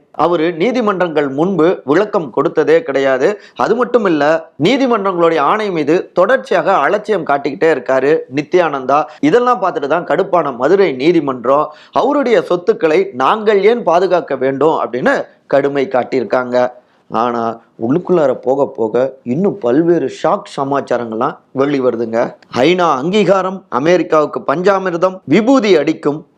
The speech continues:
நித்தி. நித்யானந்தாவுடைய முன்னாள் சீடர்கள் சிலர் நம்ம டீம் கிட்ட பேசினப்ப தனக்குன்னு தனியாக ஒரு தேசத்தை உருவாக்கிட்டதா சொல்லிட்டு இருக்கிற நித்யானந்தா இதை ஒட்டியே ஐநா அமைப்புல தன்னுடைய பிரதிநிதிகள் அப்படின்னு சிலரை பங்கேற்கவும் வச்சிருக்காருங்க.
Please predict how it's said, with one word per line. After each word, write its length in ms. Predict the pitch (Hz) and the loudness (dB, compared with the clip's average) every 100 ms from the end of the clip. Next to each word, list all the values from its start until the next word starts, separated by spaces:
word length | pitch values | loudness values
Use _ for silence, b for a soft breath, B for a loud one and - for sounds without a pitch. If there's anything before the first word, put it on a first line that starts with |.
| 127 | -2
நித்தி. 540 | 156 170 - 135 - - | -2 0 0 0 -2 -2
நித்யானந்தாவுடைய 800 | 233 240 285 240 175 147 143 180 | 0 2 2 2 0 0 0 0
முன்னாள் 360 | 156 208 220 175 | 0 0 0 -2
சீடர்கள் 460 | 151 147 120 123 | -2 -2 0 -2
சிலர் 400 | 110 117 151 180 b | -4 -2 -2 -4 b
நம்ம 220 | - 240 269 | -4 -2 0
டீம் 220 | 196 190 | -2 -2
கிட்ட 160 | 170 | -4
பேசினப்ப 720 | 135 135 135 123 110 277 185 B B B 190 | -2 -2 -2 -6 -2 0 0 B B B -2
தனக்குன்னு 400 | 269 254 226 247 | 0 0 -2 0
தனியாக 440 | 170 202 214 190 | -2 0 2 2
ஒரு 160 | 202 147 | 0 2
தேசத்தை 440 | 151 180 180 160 | 0 0 0 0
உருவாக்கிட்டதா 720 | 147 170 170 - 131 127 147 160 | 2 2 2 -2 -4 0 0 0
சொல்லிட்டு 440 | - 147 147 123 | -2 -2 -2 -4
இருக்கிற 400 | 117 127 143 - | -2 0 0 -2
நித்யானந்தா 720 | 131 139 165 147 120 160 247 - B | -6 0 0 0 -2 0 0 -2 B
இதை 200 | 175 262 | 2 4
ஒட்டியே 500 | 269 175 151 147 160 | 2 0 0 2 2
ஐநா 440 | 165 123 156 233 233 160 143 | 2 0 0 0 0 0 0
அமைப்புல 460 | 185 - 139 196 - | -2 0 0 0 0
தன்னுடைய 460 | - 220 269 240 180 | -2 -2 -2 0 0
பிரதிநிதிகள் 680 | 160 170 226 214 170 165 180 | 0 0 0 0 2 2 0
அப்படின்னு 520 | 135 123 131 254 - | -4 -2 0 0 -2
சிலரை 360 | - 180 160 143 | -4 0 2 2
பங்கேற்கவும் 840 | 190 - 151 175 156 107 135 156 | 0 -2 0 2 0 0 -4 -2
வச்சிருக்காருங்க. 720 | - 139 120 139 131 131 139 | -2 -4 -2 -2 0 0 0